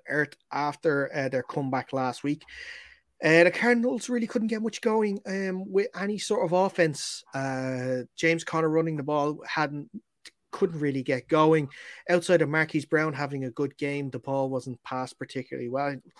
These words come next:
even though Murray had over three hundred yards passing, he failed to pass for a touchdown. Um,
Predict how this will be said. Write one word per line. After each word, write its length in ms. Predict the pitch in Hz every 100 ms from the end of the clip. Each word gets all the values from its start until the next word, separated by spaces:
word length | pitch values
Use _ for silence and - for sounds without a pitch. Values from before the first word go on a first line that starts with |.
| - - -
even 240 | 135 131
though 480 | 120 143 143 143 139 _ _ _ -
Murray 320 | 135 147 143
had 180 | 127 139
over 220 | 135 135
three 180 | 139 147
hundred 240 | 135 127 135
yards 240 | 123 120
passing, 400 | - 143 139 135
he 120 | 123
failed 340 | - 135 127 120
to 60 |
pass 340 | - 127 120 -
for 100 | 123
a 60 |
touchdown. 600 | - - 151 - 135 127 - - - - - - - - - -
Um, 680 | 160 160 160 160 156 151